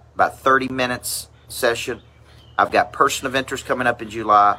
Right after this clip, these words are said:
Michael Burt School of Speaking. I've got a free event on the twenty-third. Okay, Kim, I've got, I got a free event on the twenty-third called The Making of a Coach. I've got Monster Nation coming in September. Guys, we've got all kinds of things. We're about to release a new couples retreat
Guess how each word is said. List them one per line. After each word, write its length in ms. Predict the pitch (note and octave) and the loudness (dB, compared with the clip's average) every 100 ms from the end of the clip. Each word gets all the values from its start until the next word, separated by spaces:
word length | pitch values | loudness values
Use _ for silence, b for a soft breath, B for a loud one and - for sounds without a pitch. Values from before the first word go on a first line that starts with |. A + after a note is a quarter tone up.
| - | 0
Michael 320 | A2+ C3+ B2+ | 2 2 0
Burt 200 | A2+ A#2 | 0 0
School 280 | - A2+ G#2 | -2 -6 -6
of 80 | G2 | -8
Speaking. 500 | - G2+ F#2+ G2 F#2 | -10 -10 -10 -12 -6
I've 160 | - F#2+ | -4 -2
got 120 | F2+ | -2
a 60 | E2+ | -2
free 320 | - D3 D3 | -4 -2 0
event 380 | A#2+ A#2+ A#2 A2+ | 0 -2 -2 0
on 180 | A2 A2 | 0 0
the 80 | G#2 | -6
twenty-third. 1000 | - B2 G#2+ - - A#2+ A2+ A#2 B2 - - _ _ _ _ _ - _ - | -6 -6 -6 -8 0 4 6 4 2 -4 -20 _ _ _ _ _ -20 _ -6
Okay, 520 | F2+ - A2+ A2+ A#2+ - _ - - - | -6 0 2 2 -2 -10 _ -20 -20 -8
Kim, 380 | - B2 A#2+ B2+ - _ _ - _ _ _ - - | -2 2 2 -2 -18 _ _ -20 _ _ _ -10 -2
I've 120 | F#2+ | 2
got, 240 | G2+ - - - - - | 2 0 -4 -16 -10 -4
I 80 | G#2 | 0
got 140 | G#2 | 0
a 60 | F#2 | 0
free 180 | D3 C3+ | -2 0
event 180 | B2+ | 2
on 80 | A#2+ | 0
the 80 | G#2+ | -2
twenty-third 480 | - B2 G#2 A#2+ A2 | -6 -8 -2 -2 0
called 180 | G#2+ F#2+ | -2 -4
The 60 | |
Making 380 | G2+ G#2+ G#2 G#2 | -2 -4 -4 -8
of 120 | E2 | -8
a 40 | - | -8
Coach. 500 | - D3 D3 - - _ _ _ _ _ _ _ - - | -4 -2 -2 -8 -16 _ _ _ _ _ _ _ -20 -8
I've 80 | F2+ | 0
got 140 | - | 2
Monster 320 | A2 A#2 A#2 | 4 2 0
Nation 300 | A2 A#2+ - | -2 -2 -4
coming 240 | - A#2 G#2 | -6 -6 -6
in 80 | |
September. 480 | - F#2 - C3 C3+ | -6 -8 -6 -8 -6
Guys, 300 | B2+ G#2 F2 | 0 0 0
we've 60 | - | 2
got 100 | B2+ | 2
all 120 | A2+ | 2
kinds 280 | - B2 G#2+ | 2 0 -2
of 100 | - | -6
things. 240 | G#2+ G2 | -6 -6
We're 60 | G2 | 0
about 180 | A2 A2 | 2 2
to 60 | |
release 320 | G2+ A2 A2 | -4 -4 -6
a 40 | G#2 | -8
new 120 | G2 | -10
couples 400 | - B2+ C3+ B2+ | -2 -2 -2 -10
retreat 420 | A#2+ - C3+ B2 | -8 -4 -4 -4